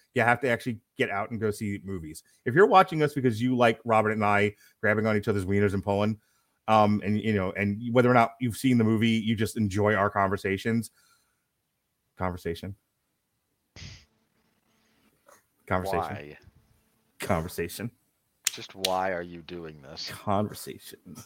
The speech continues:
Speaker 1: Um, so if you like when Robert
Speaker 2: You're
Speaker 1: and I
Speaker 2: trying
Speaker 1: have
Speaker 2: to turn conversation into some kind of weird euphemism.
Speaker 1: Have you not heard the Metal Hammer of Doom Extra when I reviewed Caliente, the new, the clothing optional resort?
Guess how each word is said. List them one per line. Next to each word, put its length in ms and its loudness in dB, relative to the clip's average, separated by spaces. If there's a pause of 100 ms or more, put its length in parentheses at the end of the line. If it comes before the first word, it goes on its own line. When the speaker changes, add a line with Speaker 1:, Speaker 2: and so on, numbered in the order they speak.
(160)
Speaker 1:
Um, 480 6 (300)
so 60 6
if 80 6
you 100 6
like 200 8
when 360 6
Robert 240 10
Speaker 2:
You're 20 4
Speaker 1:
and 100 4
I 60 8
Speaker 2:
trying 120 10
Speaker 1:
have 80 2
Speaker 2:
to 60 2
turn 220 -2
conversation 760 -2
into 120 -12
some 140 -12
kind 180 -6
of 220 -10
weird 520 -6
euphemism. 680 -10 (300)
Speaker 1:
Have 200 8
you 120 2
not 300 4
heard 240 4
the 60 2
Metal 200 6
Hammer 260 4
of 100 0
Doom 200 -2
Extra 420 0
when 160 -2
I 180 2
reviewed 400 -4
Caliente, 580 0
the 180 0
new, 340 -2
the 120 -6
clothing 280 -2
optional 360 -2
resort? 420 -4